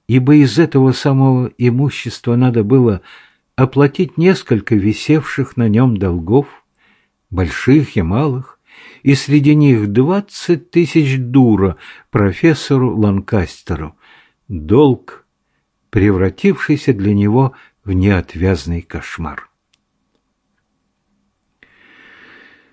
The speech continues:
Среди обязательных дел он не забыл о совсем особенном. Поблагодарить сэра Роберта Вильсона –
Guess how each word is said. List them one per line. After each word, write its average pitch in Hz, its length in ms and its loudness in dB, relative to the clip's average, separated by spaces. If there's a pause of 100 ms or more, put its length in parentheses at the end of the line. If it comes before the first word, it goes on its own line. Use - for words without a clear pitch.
(180)
Среди 110 400 2
обязательных 131 640 2
дел 143 260 4
он 120 160 4
не 117 120 4
забыл 117 580 0 (260)
о 123 80 0
совсем 113 480 -2
особенном. 98 840 -2 (800)
Поблагодарить 127 760 2
сэра 160 720 0 (140)
Роберта 135 640 0
Вильсона – 98 880 -2